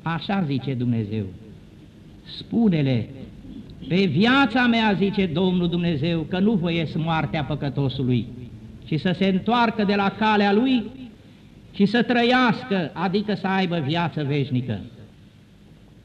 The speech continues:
Întoarceți-vă de la calea voastră cea rea.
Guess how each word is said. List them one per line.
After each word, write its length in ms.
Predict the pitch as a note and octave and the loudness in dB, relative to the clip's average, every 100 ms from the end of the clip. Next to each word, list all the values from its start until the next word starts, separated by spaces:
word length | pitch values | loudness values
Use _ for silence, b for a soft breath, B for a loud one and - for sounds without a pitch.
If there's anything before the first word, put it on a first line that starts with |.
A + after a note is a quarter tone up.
| - - | -20 -4
Întoarceți-vă 1080 | F#3 B3 B3+ D4 D#4 D4 C4+ G#3+ B3+ B3 A#3 | 0 2 0 0 2 0 -2 -2 0 0 0
de 100 | G3+ | 2
la 180 | G#3 G#3 | 2 2
calea 320 | B3 A#3+ G#3 | 0 2 2
voastră 460 | F3+ G#3 G3 G3 G3+ | 2 0 0 -2 -2
cea 220 | G3+ F#3+ | 0 0
rea. 340 | F3+ F3+ C3 | 0 0 -2